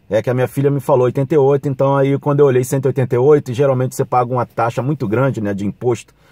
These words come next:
quando você ganha um, um prêmio na, na loteria, então eu nem, sabe, não, não prestei atenção nos detalhes mesmo, mas depois do imposto foi cento e oitenta e oito milhões. Então ela tem muito dinheiro ainda pra gastar com, uma, com o namorado dela, né?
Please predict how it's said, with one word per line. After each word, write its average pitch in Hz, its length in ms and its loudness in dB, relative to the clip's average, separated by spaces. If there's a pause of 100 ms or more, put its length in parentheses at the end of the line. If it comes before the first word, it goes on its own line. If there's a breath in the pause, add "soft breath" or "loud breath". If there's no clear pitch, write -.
(160 soft breath)
quando 113 220 -4
você 110 140 -2
ganha 104 360 -2
um, 95 240 -6 (200)
um 101 100 -6
prêmio 113 400 -4
na, 92 240 -4
na 95 240 -2
loteria, 113 380 0
então 131 320 -2 (520 soft breath)
eu 123 140 0
nem, 156 560 -2
sabe, - 400 -2 (400)
não, 120 260 -2
não 135 140 -2
prestei 139 280 -2
atenção 135 280 -2
nos 131 140 -2
detalhes 131 360 -2
mesmo, 101 220 -2
mas 127 320 -2 (340 soft breath)
depois 156 680 0
do 135 140 0
imposto 135 560 0
foi 165 320 0
cento 131 320 -4
e - 20 0
oitenta 117 320 -4
e - 20 2
oito 110 180 -2
milhões. 90 340 -4
Então 160 180 -2
ela 190 140 2
tem 185 120 -2
muito 156 440 0
dinheiro 127 260 0
ainda 123 160 0
pra 120 140 -2
gastar 110 380 -2
com, 123 80 -8
uma, 110 200 -2
com - 140 -8
o - 20 -4
namorado 107 400 0
dela, 123 340 0
né? 127 140 -2